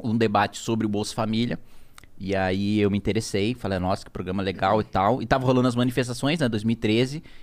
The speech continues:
então o tema política tava em alta e eu co-, me comecei a me interessar, falei, "Pô, que programa interessante e tal." Ele falava que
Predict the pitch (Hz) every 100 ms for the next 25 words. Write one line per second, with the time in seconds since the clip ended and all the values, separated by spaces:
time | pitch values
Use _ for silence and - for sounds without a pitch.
0 | - 110 107 107 110 95 113 101 - 104
1 | 98 110 - 101 123 120 123 139 - 165
2 | 165 - 110 110 110 - 117 110 - 120
3 | 110 107 104 104 117 131 - 160 165 127
4 | 113 135 123 - 113 117 113 127 123 -
5 | 160 - - 143 143 - 110 113 117 -
6 | 113 101